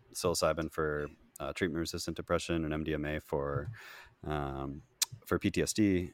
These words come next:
Um, but I think that we might see some interesting things develop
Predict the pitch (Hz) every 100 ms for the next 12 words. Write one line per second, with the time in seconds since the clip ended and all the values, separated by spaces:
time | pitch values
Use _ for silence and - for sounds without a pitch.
0 | - 80 78 78 90 87 113 - 76 90
1 | 90 - 90 85 85 - 85 87 80 80
2 | 80 76 - 78 82 82 80